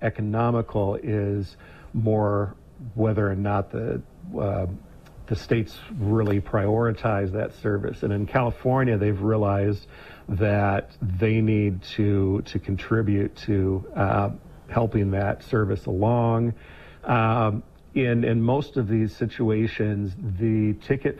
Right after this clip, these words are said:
fares only pay for about half of the operations and maintenance costs of a route. And, uh, in these cases, the state of California contributes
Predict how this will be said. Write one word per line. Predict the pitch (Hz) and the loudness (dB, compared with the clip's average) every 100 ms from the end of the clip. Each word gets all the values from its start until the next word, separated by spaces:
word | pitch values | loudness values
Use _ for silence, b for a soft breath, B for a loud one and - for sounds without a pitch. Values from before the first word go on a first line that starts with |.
| - | -4
fares | 117 110 107 107 98 | 0 2 2 2 0
only | 107 107 104 104 | 0 0 0 -2
pay | - 107 107 | 0 0 2
for | 101 - 101 | 0 0 0
about | 98 95 110 104 101 - - B B B B - | 0 0 2 2 2 0 -6 B B B B -6
half | - 117 120 - | 0 2 0 0
of | 110 | -2
the | 98 104 | 0 2
operations | 101 101 107 104 95 107 101 92 | 0 0 0 0 -2 -2 -2 -2
and | 101 98 98 | -2 -2 0
maintenance | 107 - 120 - | 0 0 -2 -4
costs | - 113 101 101 - 120 | -4 -2 0 -2 -4 -4
of | 95 | -2
a | 98 | 0
route. | 98 107 101 104 - - B B B B - | 2 2 2 0 -2 -8 B B B B -2
And, | 104 101 101 98 98 98 98 101 95 - | 2 4 2 2 2 0 0 0 -2 -2
uh, | 104 98 95 95 92 - | 0 2 2 0 0 0
in | 117 | 2
these | 117 120 - | 4 2 0
cases, | 120 117 - 113 92 | 0 0 0 0 0
the | 98 | -2
state | - 113 | 0 0
of | 101 | 2
California | - 98 95 113 113 107 107 | 0 -2 0 0 2 2 0
contributes | 104 92 110 95 101 - - | -2 0 0 2 0 -2 -10